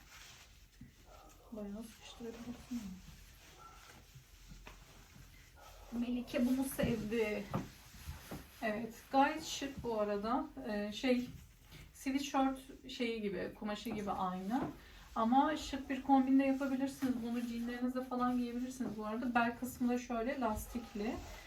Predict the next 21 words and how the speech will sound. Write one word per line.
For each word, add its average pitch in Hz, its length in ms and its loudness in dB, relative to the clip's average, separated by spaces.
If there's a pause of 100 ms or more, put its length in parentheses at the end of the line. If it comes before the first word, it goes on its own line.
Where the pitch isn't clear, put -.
(280)
Bu 240 60 -6
şekilde 220 360 -4
kıvırabilirsiniz. 226 760 -2 (140)
Hatta 226 560 -4 (300)
şöyle 190 260 -4
de 185 180 -8
yapabilirsiniz 214 920 -10
bunu. 233 320 0 (120)
Daha 190 180 -2
da 220 280 -2 (600)
kısaltabilirsiniz. 226 1120 -2 (480)
Ve 269 560 -2
dokusu 294 480 0
inanılmaz 277 640 4
güzel. 269 340 6 (1600)
Kumaşı 262 460 2 (120)
şöyle 220 300 2
de 220 60 0
göstereyim 226 560 -2
yakından 220 540 0
da. 269 200 6